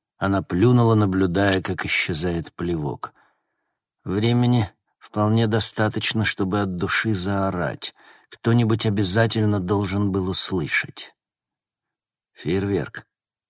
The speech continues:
Мэрия устроила большое шоу. Похоже, вчера ни одному Бруксу не повезло".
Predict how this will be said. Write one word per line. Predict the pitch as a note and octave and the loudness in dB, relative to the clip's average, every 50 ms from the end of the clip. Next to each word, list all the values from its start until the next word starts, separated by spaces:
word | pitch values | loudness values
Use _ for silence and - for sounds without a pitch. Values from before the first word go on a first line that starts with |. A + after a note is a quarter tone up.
| _ _ - | _ _ -4
Мэрия | G2 G#2 G#2+ G2+ G2 G2 F#2 F2 | 0 0 2 2 2 0 0 0
устроила | F2 E2 - - - F#2 F#2+ F2+ F2 E2+ E2 | 0 -2 -2 -2 -2 -2 -2 -2 -2 -4 -4
большое | E2 F2 F2 D#2+ - - - F2 E2+ E2+ | -4 -4 -4 -4 -4 -4 -2 -2 -2 -2
шоу. | D#2+ - - - G#2 G#2 G2 D2+ - - - - - _ _ _ _ _ _ _ _ _ _ _ _ _ _ | -2 -2 -2 0 0 0 0 -2 -4 -8 -14 -20 -20 _ _ _ _ _ _ _ _ _ _ _ _ _ _
Похоже, | - A2 G2+ - B2 B2 B2 | -2 -2 0 0 0 0 0
вчера | A#2 - - - C3 A#2+ B2+ B2 | 0 0 0 2 2 4 4 4
ни | B2 B2 | 4 4
одному | A#2+ A#2 G#2+ A#2+ B2+ B2+ B2 A2+ F#2+ | 2 2 2 2 2 4 4 2 2
Бруксу | E2 E2+ E2+ D2 - - - D#2 | 0 -2 -4 -2 -2 -2 0 0
не | D#2 D#2+ D2 | -2 -4 -4
повезло". | - D#2 D#2 D#2 D2+ D2 D2+ C#2+ C#2 C#2 - | -4 -6 -6 -4 -4 -4 -4 -6 -6 -8 -10